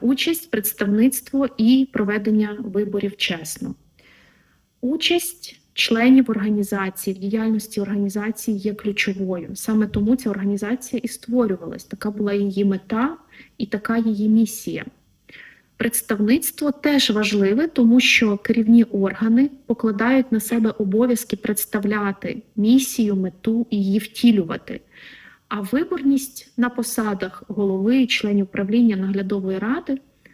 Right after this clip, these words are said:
дозволяє процедуру ще раз і ще раз поновлювати на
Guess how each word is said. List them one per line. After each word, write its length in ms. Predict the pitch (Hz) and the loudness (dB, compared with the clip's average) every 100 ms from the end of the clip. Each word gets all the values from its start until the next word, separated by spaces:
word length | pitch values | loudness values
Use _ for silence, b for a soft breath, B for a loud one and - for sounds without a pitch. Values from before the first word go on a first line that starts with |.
| _ | _
дозволяє 680 | 226 220 226 240 277 269 254 | -2 0 2 2 4 2 2
процедуру 800 | - 220 - 202 254 262 240 240 B B B _ | -2 -6 -4 2 4 6 4 0 B B B _
ще 360 | - - 254 269 | -2 2 4 4
раз 200 | 269 - | 2 0
і 60 | 220 | -2
ще 240 | - 233 | 0 0
раз 180 | 233 - | 0 -2
поновлювати 1040 | - 208 214 254 277 262 254 254 262 262 262 B B - | -2 2 4 4 2 2 0 -2 -2 -2 -4 B B -4
на 400 | 214 220 208 | 0 0 0